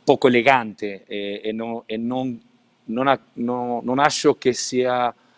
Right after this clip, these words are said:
eh, una cosa giusta, eh, caricare con una mochila così importante come Salvadores, eh, di San Paolo. Eh, sì, molto importante, sì, faltan,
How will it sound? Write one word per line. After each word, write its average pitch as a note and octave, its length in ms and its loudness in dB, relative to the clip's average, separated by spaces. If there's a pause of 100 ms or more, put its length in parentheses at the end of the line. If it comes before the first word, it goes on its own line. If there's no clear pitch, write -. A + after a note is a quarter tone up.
(960)
eh, A2 1000 -2
una A#2+ 180 2
cosa B2+ 240 4
giusta, D3 720 4 (600)
eh, A2 400 -12 (100)
caricare C3 840 4
con - 140 -8
una A#2+ 100 -6
mochila A#2 640 -6 (600)
così - 200 -10
importante B2 1040 -4
come A2+ 420 -6
Salvadores, A#2 960 -2 (760)
eh, G#2+ 200 -6
di A2 120 0
San A#2 220 -2
Paolo. G2+ 420 0 (460)
Eh, - 140 -18
sì, D#3 380 0 (100)
molto A#2 280 -2
importante, D3+ 640 -2
sì, C3 600 -2 (420)
faltan, F#3 580 -2